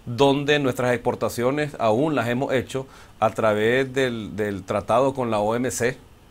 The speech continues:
que lo compartimos con otros países, que es de alrededor de sesenta y cuatro mil toneladas de carne,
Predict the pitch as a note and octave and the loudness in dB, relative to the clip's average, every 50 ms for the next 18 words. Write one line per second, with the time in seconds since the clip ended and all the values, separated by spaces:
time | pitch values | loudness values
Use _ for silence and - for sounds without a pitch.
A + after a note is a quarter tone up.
0 | - - - - - - - - - - - - - - - - - A#2 G#2+ G#2 | -20 -20 -20 -20 -20 -20 -20 -20 -20 -20 -20 -20 -20 -20 -20 -12 -6 -4 -2 -2
1 | G#2 G2+ G2 G2 G2 F#2+ F#2+ F#2+ A2 A2+ G#2+ - A2+ G2 - A2 G2+ - - C#3+ | 0 -2 -2 -2 -2 -4 -4 -2 -2 -2 -2 -2 -4 -2 -2 -4 -4 0 0 0
2 | D#3 C3+ G2 F#2 G#2+ A2+ - C3 C3 - B2+ G#2+ A2+ B2+ A#2+ A#2+ G2+ - A#2+ A#2 | 0 0 -2 -4 -4 -4 -4 -4 -4 0 0 2 2 0 -2 -6 -8 -6 -4 -2
3 | C3+ C#3 B2+ C3+ B2 A2 A#2 B2 B2+ C#3 B2+ A#2 B2+ A2+ - A2+ G2+ - - B2 | -2 0 0 0 2 2 2 0 0 -4 -8 -8 -8 -6 -4 -6 -4 -2 0 0
4 | A#2 A#2 - - A2+ A2 G#2 G#2 A#2+ C3 C#3 C3+ C#3+ C3+ B2 A#2 G#2 A2+ A#2+ B2 | 0 0 0 -4 -2 -2 -2 -2 -2 -2 -2 -2 -2 -2 -2 0 0 2 2 2
5 | B2 A2+ A2+ G2+ - A#2 A2+ A2 A2+ A#2 A#2+ | 2 0 -2 -2 0 0 0 0 -2 -8 -10